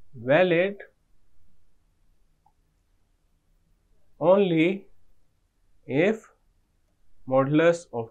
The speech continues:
two x is less than one। अब हम इस टू को मॉडुलस से बाहर ले आएंगे तो हमारे पास आ जाएगा टू into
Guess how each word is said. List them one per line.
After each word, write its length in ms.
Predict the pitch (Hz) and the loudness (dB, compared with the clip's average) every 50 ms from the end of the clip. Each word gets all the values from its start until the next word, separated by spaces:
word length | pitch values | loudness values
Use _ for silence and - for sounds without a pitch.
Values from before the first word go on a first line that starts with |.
| _ - | _ -4
two 140 | 165 185 185 185 | -2 2 4 4
x 340 | 185 208 220 - - - - - - - _ _ _ _ _ _ _ _ _ _ _ _ _ _ _ _ _ _ _ - | 4 2 2 -4 -14 -20 -20 -20 -20 -20 _ _ _ _ _ _ _ _ _ _ _ _ _ _ _ _ _ _ _ -16
is 200 | 127 123 - - | -14 -14 -10 -6
less 280 | 120 127 135 135 - - 165 | 0 0 0 0 -2 -4 -2
than 260 | 170 190 226 240 262 - _ _ _ _ _ _ - | 0 0 0 -2 -6 -10 _ _ _ _ _ _ -8
one। 380 | - 131 139 135 120 113 107 101 98 107 - _ _ _ _ _ _ _ _ _ _ _ _ _ | 0 2 4 4 2 0 -4 -8 -12 -16 -20 _ _ _ _ _ _ _ _ _ _ _ _ _
अब 120 | 117 127 135 | -6 -4 0
हम 140 | 135 135 135 | 0 0 0
इस 160 | 131 - - - | -2 -4 -4 -2
टू 160 | 160 170 175 170 | -2 -2 0 0
को 140 | - 170 175 180 190 214 - _ _ 123 | 2 4 4 4 4 0 -6 _ _ -6
मॉडुलस 400 | 123 123 120 127 131 127 - - | -6 -4 -2 -2 -2 -2 -2 -4
से 60 | 131 117 113 | -6 -4 -4
बाहर 200 | 107 117 127 135 | -4 -2 -2 -2
ले 120 | 151 156 156 160 | -2 -2 -2 -2
आएंगे 280 | 160 165 170 175 202 220 - _ _ _ _ | -2 -2 -2 -2 -4 -4 -10 _ _ _ _
तो 60 | - 127 | -10 -6
हमारे 240 | 127 123 120 123 | -4 -2 -2 -2
पास 220 | 120 - 131 - - | -2 -4 -4 -2 -2
आ 60 | 131 123 | -2 -2
जाएगा 200 | 127 131 127 127 123 - _ | 0 0 0 -2 -4 -4 _
टू 260 | - 165 180 190 185 - 127 | -2 0 0 0 -2 -4 -6
into 300 | 123 123 - - 139 | -8 -8 -4 -4 -2